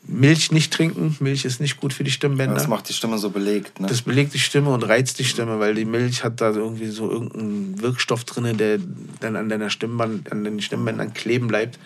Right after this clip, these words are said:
Speaker 2: Milchsäure.
Speaker 1: Ja, den du nicht
Speaker 2: Wahrscheinlich.
Speaker 1: runterkriegst und dann ha-, hast du zwei Tage irgendwie so ein komisches Pfeifen in der Stimme. Ja, also so, so gewisse Sachen hat man sich halt in den Jahren schon irgendwie angeeignet und beigebracht, was man so für seine Stimme,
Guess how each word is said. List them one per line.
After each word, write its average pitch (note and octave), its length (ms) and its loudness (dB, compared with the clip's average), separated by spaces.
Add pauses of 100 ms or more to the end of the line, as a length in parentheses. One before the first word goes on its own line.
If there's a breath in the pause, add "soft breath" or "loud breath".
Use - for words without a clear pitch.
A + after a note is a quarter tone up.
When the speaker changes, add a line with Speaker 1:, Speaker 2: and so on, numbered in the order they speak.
(140 loud breath)
Speaker 2:
Milchsäure. G2+ 680 0 (160)
Speaker 1:
Ja, A#2 260 4
den - 20 2
du B2 60 2
nicht A2+ 100 0
Speaker 2:
Wahrscheinlich. B2 260 2
Speaker 1:
runterkriegst C3 540 4
und A#2+ 60 0
dann A2+ 220 0
ha-, A2 200 -2
hast A2+ 220 -4
du A#2+ 60 -8
zwei B2 220 0
Tage B2+ 360 0
irgendwie A#2+ 360 0
so A#2 140 -2
ein A2+ 80 -2
komisches A#2+ 560 0
Pfeifen - 580 -2
in A2+ 80 -2
der A2 120 -2
Stimme. A2 280 -4 (1800 loud breath)
Ja, - 220 0 (380 loud breath)
also A2 260 -4
so, A2 240 -4
so A#2 180 2
gewisse D#3 340 6
Sachen D#3 360 6
hat D3 140 4
man C#3 140 4
sich C3 200 0
halt C3+ 120 2
in C3 80 0
den A#2+ 120 2
Jahren A#2 300 4
schon A#2+ 160 0
irgendwie A#2 300 0
angeeignet A#2+ 600 2
und A2 80 -2
beigebracht, A#2 540 2
was A2 160 -4
man A2+ 180 0
so G#2+ 280 0
für - 160 -6
seine G#2+ 200 0
Stimme, A2+ 420 -2